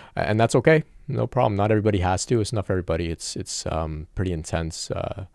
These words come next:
powerful stuff that should be treated with great respect and reverence, you know, not just like, um, something casual. But, uh, anyway, there's, um,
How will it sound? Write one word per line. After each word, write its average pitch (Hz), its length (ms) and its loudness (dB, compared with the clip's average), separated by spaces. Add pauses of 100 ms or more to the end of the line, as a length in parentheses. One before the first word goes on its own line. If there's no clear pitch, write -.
(360)
powerful 90 360 0
stuff 98 540 4 (480)
that - 100 -2
should 113 100 0
be 104 80 4
treated 110 200 4
with 87 180 -2
great 95 180 -2
respect - 500 -2
and 78 100 -10
reverence, 82 400 -6
you 90 60 -10
know, 87 80 -10
not 82 200 -6
just - 200 -10
like, - 260 -8
um, - 240 -10 (160)
something 82 280 -6
casual. 101 520 -2 (800)
But, 120 420 4
uh, 123 200 6
anyway, 135 340 2
there's, 110 300 2
um, 95 420 4